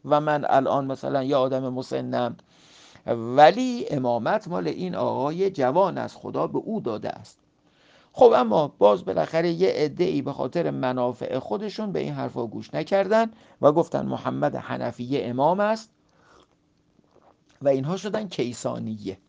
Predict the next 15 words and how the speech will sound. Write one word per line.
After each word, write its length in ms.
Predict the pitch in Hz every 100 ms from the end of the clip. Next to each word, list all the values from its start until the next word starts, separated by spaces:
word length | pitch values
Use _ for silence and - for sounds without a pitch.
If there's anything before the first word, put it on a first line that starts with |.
| _ _ _ _ _ _ _ 170
مرحوم 420 | 180 185 240 165
شیخ 300 | 160 147 143
طوسی 540 | - 143 131 180 139 - _ _ _ _ _ _ _ _ - _
فصلی 360 | 151 175 175 160
آورده 680 | 135 131 127 123 160 202 233
در 200 | 175 180 - 131
ابطال 600 | - - 170 147 117 113
قول 380 | 143 156 190
کیسانیه. 800 | 202 123 107 - 113 107 107 - _ _ _ _ _ _ - _ _ _ _ -
عده‌ای 340 | 269 285 269 254
دیگه 240 | 240 247
بودن 360 | 226 226 226 214
به 100 | 185
نام 220 | 180 208
ناووسیه. 1200 | 208 175 151 147 139 143 131 - 135 110 104